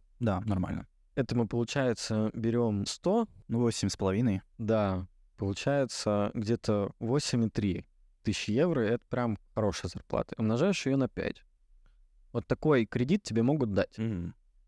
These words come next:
Speaker 2: А, в-, по рассказам ребят, которые покупали квартиру. Я думаю, квартиру за пятьсот тысяч евро найти можно. Некоторые за четыреста находят, да, как бы. Это если ты один.
Speaker 1: Ну да.
Speaker 2: Берёшь ипотеку без первоначального взноса по два процента.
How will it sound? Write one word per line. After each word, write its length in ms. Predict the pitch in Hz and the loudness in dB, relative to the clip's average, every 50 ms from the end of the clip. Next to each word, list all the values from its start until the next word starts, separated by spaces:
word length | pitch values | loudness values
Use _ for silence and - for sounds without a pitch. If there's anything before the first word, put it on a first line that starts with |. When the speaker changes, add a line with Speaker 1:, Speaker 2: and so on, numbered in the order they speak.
| _ - | _ -4
Speaker 2:
А, 420 | 110 107 101 98 98 95 92 92 - - | -2 0 0 0 0 0 -2 -4 -6 -6
в-, 200 | - - - 131 - _ _ | -4 -2 -2 -2 -4 _ _
по 80 | - - | -4 -4
рассказам 420 | 113 - - 139 120 110 107 107 | -4 -2 0 0 0 2 0 0
ребят, 260 | 101 101 135 175 - | 0 2 0 0 0
которые 300 | - - - 110 107 107 | -2 -4 -2 -2 0 -2
покупали 400 | 92 - - _ - - 101 98 | -2 -6 -12 _ -4 -2 0 0
квартиру. 420 | 95 - - 98 - - - 104 - - | 0 -2 -4 -6 -4 -4 -6 -6 -4 -2
Я 180 | 104 113 123 | 0 0 0
думаю, 540 | 139 156 165 160 151 143 135 127 120 101 - - _ _ _ | 2 0 0 2 2 2 2 0 0 -2 -4 -10 _ _ _
квартиру 380 | - 120 104 - - 139 131 | -4 -4 -2 0 0 0 2
за 80 | 123 120 | 0 0
пятьсот 240 | - - - 135 - | -2 -4 -6 -6 -2
тысяч 240 | - 127 120 - - | -2 -2 -2 0 0
евро 220 | 147 170 185 156 131 | 2 2 2 2 2
найти 500 | 120 113 110 - - - 147 160 175 - - 151 - - _ - | 0 0 0 -2 -2 0 0 2 2 0 -2 -6 -10 -14 _ -2
можно. 540 | 104 101 98 95 90 92 92 90 92 95 - - - - - | 0 2 2 2 2 0 0 0 -2 -4 -6 -12 -20 -12 -4
Некоторые 440 | - 110 120 - - - - 107 101 | -2 -2 -2 0 -2 -2 0 0 0
за 120 | 92 92 - | -2 -4 -6
четыреста 440 | - - - 123 113 104 - - 98 | -4 -2 -2 0 0 -2 -2 -2 -2
находят, 460 | 92 87 - - 95 87 87 85 87 | -2 -2 -2 -2 -2 -2 0 0 0
да, 140 | 95 104 - | 0 0 0
как 240 | - 95 92 87 | -2 -4 -4 -2
бы. 120 | 87 90 82 | -2 -2 0
Это 280 | - 123 117 - 135 | 2 0 0 2 0
если 200 | 131 131 - - | 0 0 -2 -4
ты 120 | 113 - 120 | -2 0 0
один. 340 | 117 120 113 98 87 78 - _ _ - - _ - - - | 0 0 0 -2 -2 -4 -6 _ _ -20 -20 _ -20 -10 -4
Speaker 1:
Ну 140 | - 104 | -2 0
да. 320 | 98 92 90 90 92 101 123 - _ | 0 0 0 0 -2 -4 -6 -8 _
Speaker 2:
Берёшь 340 | - 113 127 127 123 - - | -4 0 0 0 0 0 -2
ипотеку 380 | - 117 113 - 180 180 - 165 | -4 -2 0 0 0 0 0 -2
без 140 | 143 139 - | -2 -4 -4
первоначального 600 | - 143 131 135 131 127 - 147 135 131 123 120 | -4 -4 -2 -2 -2 -2 -2 -2 0 0 0 0
взноса 320 | 117 113 123 123 - - - | 0 2 0 0 0 -2 -4
по 100 | - 110 | -4 -2
два 120 | 110 110 101 | 0 0 0
процента. 540 | - - 110 - 120 107 107 104 - - | 0 -2 -4 -2 0 0 0 0 -2 -6